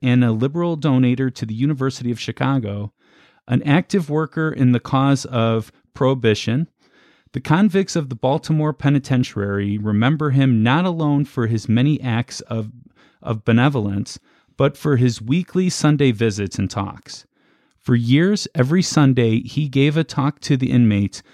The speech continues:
of the, of the Bridewell in Chicago, and he devoted much time to the question of prison reform. He was ever active, and just prior to his departure for Texas upon business, he boasted of having never taken a play day in forty years.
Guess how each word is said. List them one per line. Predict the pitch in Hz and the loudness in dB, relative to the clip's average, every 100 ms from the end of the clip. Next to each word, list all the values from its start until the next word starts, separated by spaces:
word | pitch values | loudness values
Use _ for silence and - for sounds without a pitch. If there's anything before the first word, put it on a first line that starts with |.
| _ | _
of | - 107 | -10 -6
the, | 107 107 - 131 | -6 -8 -14 -4
of | 127 110 | -4 -4
the | 101 | -4
Bridewell | 120 143 135 110 104 | 0 0 0 0 2
in | 104 | 0
Chicago, | - - 135 135 101 92 101 - _ _ _ - | -2 -4 -2 -2 -2 -6 -10 -14 _ _ _ -2
and | 131 | 4
he | 147 | 4
devoted | 139 120 147 160 156 | 4 2 2 2 0
much | 117 143 180 - | 2 2 0 -2
time | 156 160 160 | 0 2 0
to | - | -2
the | 127 | -6
question | - 170 165 - 92 92 | -4 -2 -2 -2 -4 -4
of | 117 110 - | -4 -8 -6
prison | - 123 127 107 | -2 2 4 2
reform. | 98 120 113 73 - _ _ _ _ _ - | 0 -4 -6 -6 -14 _ _ _ _ _ -4
He | 165 | 0
was | 165 151 - | 2 0 2
ever | 160 175 190 139 | 2 2 0 0
active, | 131 131 143 156 - _ _ _ | 0 0 0 -2 -4 _ _ _
and | 131 135 | 2 4
just | 170 202 - | 4 2 0
prior | - 202 208 | 0 2 2
to | 208 202 | 0 0
his | 180 | 0
departure | 160 - 165 160 156 | -2 -2 -4 -2 -6
for | - | -4
Texas | - 170 - 120 107 - | 0 0 0 -2 -2 -2
upon | - 113 101 | 0 0 2
business, | 151 156 104 101 - _ _ | 0 0 -2 -2 -6 _ _
he | - 160 | -6 -4
boasted | 139 131 147 - 104 | 2 2 2 0 0
of | 104 104 | -2 -2
having | 120 117 117 107 104 | -2 2 2 4 4
never | 113 139 196 | 4 2 -2
taken | - 147 - 156 | -4 -6 0 0
a | - | 0
play | - 165 147 | 0 2 2
day | 113 98 95 | 0 -2 -6
in | - 113 | -6 -6
forty | - 135 143 | 0 2 2
years. | 143 107 98 - - | 0 -2 -4 -8 -18